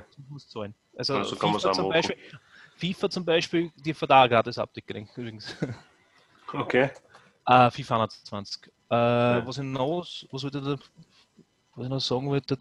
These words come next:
Speaker 1: ist, dass ich, genau, dass ich die P S vier, seit der P S vier Zeit, die Konsolen genauso dort zusammen haben will.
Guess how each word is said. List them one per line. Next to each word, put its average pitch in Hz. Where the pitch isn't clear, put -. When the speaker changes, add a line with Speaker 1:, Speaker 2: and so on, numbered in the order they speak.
Speaker 1:
ist, 131
dass 147
ich, 175
genau, 143
dass 127
ich 135
die 143
P 139
S -
vier, 175
seit -
der 156
P 143
S 135
vier 185
Zeit, 127
die -
Konsolen 147
genauso 139
dort 139
zusammen 123
haben 110
will. 95